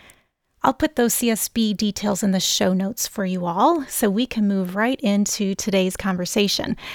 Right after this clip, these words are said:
We're just starting a new series called Finding Common Ground, and each of these episodes we're going to look at a different aspect of natural revelation and how the world around us gives us the common ground that we're seeking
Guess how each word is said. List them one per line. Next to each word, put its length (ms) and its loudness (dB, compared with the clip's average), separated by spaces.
We're 240 4
just 360 4
starting 720 2
a 160 4
new 200 4
series 600 -2
called 280 -4
Finding 460 0
Common 380 -2
Ground, 480 -4
and 460 6
each 240 2
of 80 6
these 140 4
episodes 500 2
we're 80 -2
going 360 0
to 140 -4
look 380 -2
at 420 2
a 100 0
different 380 -2
aspect 760 -4
of 320 0
natural 400 -2
revelation 720 0
and 380 0
how 180 0
the 140 0
world 340 0
around 340 2
us 320 0
gives 320 4
us 500 2
the 140 2
common 400 4
ground 400 4
that 300 -2
we're 260 0
seeking 680 -2